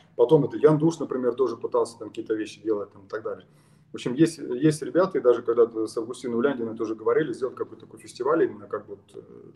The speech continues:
современной музыки, которая идет, как пытается что-то делать дальше, не, не, не по накатанной, в общем-то, а под, под копирку. Да.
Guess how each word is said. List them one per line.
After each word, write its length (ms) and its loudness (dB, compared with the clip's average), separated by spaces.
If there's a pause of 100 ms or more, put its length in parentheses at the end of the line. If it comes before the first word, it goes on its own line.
(260)
современной 500 0
музыки, 240 0
которая 320 -4
идет, 140 -12
как 140 -20
пытается 340 0
что-то 240 -10
делать 260 -2
дальше, 320 -2
не, 260 -8
не, 360 -6 (120)
не 220 -20
по 100 -4
накатанной, 540 -4
в 40 -14
общем-то, 320 -20
а 160 -20
под, 140 -12 (140)
под 120 -18
копирку. 480 -12 (1040)
Да. 180 -2